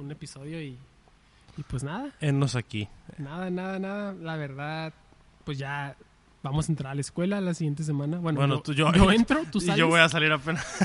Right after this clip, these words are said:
Speaker 2: <laughs>
Speaker 1: Tú sales, yo voy a entrar a la escuela ya esta siguiente semana. ¿Qué, qué, qué, qué, qué fecha elegimos para volver a grabar, verdad?
Speaker 2: Sí, ¿verdad?
Speaker 1: Justo cuando, cuando voy a entrar a la escuela y
Speaker 2: Así es esto, man.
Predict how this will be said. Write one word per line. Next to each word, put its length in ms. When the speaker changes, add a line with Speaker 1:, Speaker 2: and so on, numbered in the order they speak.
Speaker 2:
<laughs> 40
Speaker 1:
Tú 140
sales, 480
yo 100
voy 100
a 40
entrar 220
a 40
la 80
escuela 360
ya 140
esta 160
siguiente 320
semana. 460
¿Qué, 120
qué, 140
qué, 220
qué, 80
qué 160
fecha 300
elegimos 380
para 260
volver 280
a 40
grabar, 320
verdad? 200
Speaker 2:
Sí, 60
¿verdad? 180
Speaker 1:
Justo 280
cuando, 640
cuando 240
voy 120
a 20
entrar 240
a 20
la 80
escuela 460
y 280
Speaker 2:
Así 300
es 80
esto, 260
man. 220